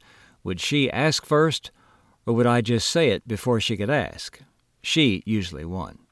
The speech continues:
Another blessing came our way when we learned that the American Cancer Society operates a Hope Lodge in Nashville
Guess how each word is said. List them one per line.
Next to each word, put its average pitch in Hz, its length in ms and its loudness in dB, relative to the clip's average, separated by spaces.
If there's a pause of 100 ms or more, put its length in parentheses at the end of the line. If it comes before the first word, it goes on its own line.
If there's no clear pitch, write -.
(1160)
Another 170 360 8
blessing 123 380 4
came 120 260 4
our 107 140 4
way 110 340 2
when 123 220 4
we 120 120 4
learned 139 500 2
that 127 160 0
the 131 120 2
American 156 480 4
Cancer 151 420 0
Society 110 680 0
operates 131 520 2
a 123 60 -2
Hope 165 460 -2
Lodge 110 500 2
in 104 140 0
Nashville 107 600 0